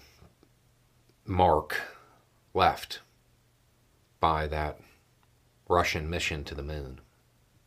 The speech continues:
the one that failed. They found the crater. And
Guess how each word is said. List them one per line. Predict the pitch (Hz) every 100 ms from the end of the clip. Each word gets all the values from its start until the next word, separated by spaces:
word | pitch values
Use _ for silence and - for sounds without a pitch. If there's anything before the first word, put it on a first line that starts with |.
| _ _ _
the | -
one | 80
that | 73
failed. | - 76 67 - _ _ _ _ _ - - _ _ _ _ _ - - _
They | 82
found | - 90 80
the |
crater. | - 92 78 - - _ _ - _ _ _ - _ _ _ _ _ _ _ - _ _ _ _ _ _ _ _ - - - _ - - -
And | 110 113 107 101 87